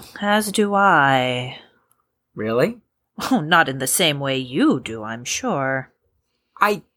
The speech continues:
Speaker 2: did overhear Aurora talking about how Ash had successfully used a healing spell the other day. She seemed really proud when she was telling the story.
Speaker 1: Oh, she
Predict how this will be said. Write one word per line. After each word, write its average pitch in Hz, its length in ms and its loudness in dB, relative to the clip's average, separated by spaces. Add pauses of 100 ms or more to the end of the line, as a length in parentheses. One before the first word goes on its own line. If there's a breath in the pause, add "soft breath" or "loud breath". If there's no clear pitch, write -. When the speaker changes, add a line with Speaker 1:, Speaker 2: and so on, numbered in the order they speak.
(240)
Speaker 2:
did 185 380 2 (280)
overhear 160 460 4
Aurora 135 440 0
talking 123 420 -2
about 127 260 0
how 123 380 -2
Ash 135 280 2
had 139 120 -12
successfully 143 600 -2
used 143 240 -2
a 135 40 -4
healing 247 360 -2
spell 104 340 -4
the 131 160 -4
other 110 140 -4
day. 110 380 -6 (640)
She - 180 -6
seemed 320 280 -2 (140)
really 302 280 2
proud - 560 0
when 104 120 -16
she - 200 -8
was 113 140 -10
telling 131 360 -6
the - 60 -12
story. - 600 -2 (200)
Speaker 1:
Oh, 427 240 -6
she - 320 0